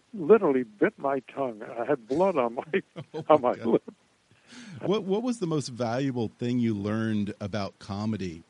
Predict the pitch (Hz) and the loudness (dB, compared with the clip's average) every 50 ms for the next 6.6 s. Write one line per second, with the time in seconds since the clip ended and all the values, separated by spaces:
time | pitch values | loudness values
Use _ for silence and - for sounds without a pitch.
0 | _ - 107 107 101 - 113 107 98 - 98 92 87 101 101 98 98 92 87 92 | _ -8 -6 -6 -4 -2 -2 -4 -4 -4 -4 -4 -4 -2 -2 -2 -4 -4 -4 -4
1 | 107 110 104 - 113 101 101 101 101 98 92 87 85 - - - 101 98 95 95 | -4 -4 -4 -4 -4 -4 -4 -2 -4 -4 -4 -6 -8 -12 -14 -12 -10 -10 -8 -10
2 | 92 92 92 _ _ _ _ _ _ _ _ _ - - 131 - _ - 180 175 | -10 -12 -14 _ _ _ _ _ _ _ _ _ -16 -16 -16 -16 _ -10 -10 -10
3 | 175 - - 147 139 135 127 123 120 117 113 _ _ _ _ _ _ _ _ _ | -10 -8 -4 0 0 2 2 0 -2 -4 -6 _ _ _ _ _ _ _ _ _
4 | _ _ - - - _ - 120 113 120 143 165 185 202 208 190 180 165 156 143 | _ _ -20 -20 -20 _ -18 -10 -2 2 4 4 4 4 0 -2 -4 -4 -2 0
5 | 139 135 147 156 165 170 165 151 143 143 143 135 127 120 110 _ _ _ _ _ | 0 0 0 0 0 -2 -2 0 0 2 2 2 0 -2 -4 _ _ _ _ _
6 | _ _ _ _ _ _ _ - 123 120 117 127 | _ _ _ _ _ _ _ -6 -4 -4 -4 -4